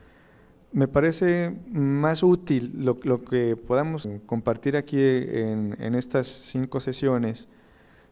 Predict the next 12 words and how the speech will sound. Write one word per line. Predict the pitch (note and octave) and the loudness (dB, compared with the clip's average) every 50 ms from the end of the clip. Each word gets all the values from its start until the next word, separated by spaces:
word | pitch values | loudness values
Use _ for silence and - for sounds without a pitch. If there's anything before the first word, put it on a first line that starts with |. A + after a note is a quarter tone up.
| _ _ _ _ _ _ - | _ _ _ _ _ _ -12
si | - - - C#3 C3+ C3+ C3+ C3+ C3+ C3+ C3 C3 | -8 -2 0 2 2 4 2 2 2 2 2 2
hablamos | C3 C3 C3 D3+ D#3+ E3+ F3+ F3 F3 | 2 4 4 4 2 4 2 2 2
más | F3 E3 D#3+ | 2 2 2
bien | D#3 D#3 D3+ D3 C#3+ C#3 C#3+ - D3 | 4 4 4 4 2 0 0 -2 0
de | B2+ B2+ | 2 4
lo | A#2+ B2 B2 B2 | 4 4 2 2
que | - B2+ | 0 -4
se | - - B2 | -2 -2 -4
observa | - - - C#3+ D3 D#3+ E3 | -2 0 0 2 2 2 0
en | D#3+ | 2
la | D3 C#3 | 0 0
ciudad | - - D3 C3+ C3 B2 A#2 | 0 0 2 2 2 2 0